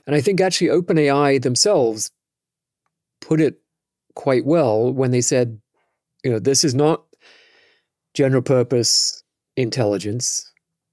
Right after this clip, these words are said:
but it gives people a foretaste of what it will be like to live in a world where general purpose intelligence is widely available for humans to access."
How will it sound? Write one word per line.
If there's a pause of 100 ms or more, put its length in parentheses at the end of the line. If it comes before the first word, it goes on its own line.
(200)
but
it
gives
people
a
foretaste (340)
of
what
it
will
be
like
to
live
in
a
world
where (440)
general
purpose
intelligence (800)
is
widely
available (340)
for
humans (460)
to (100)
access."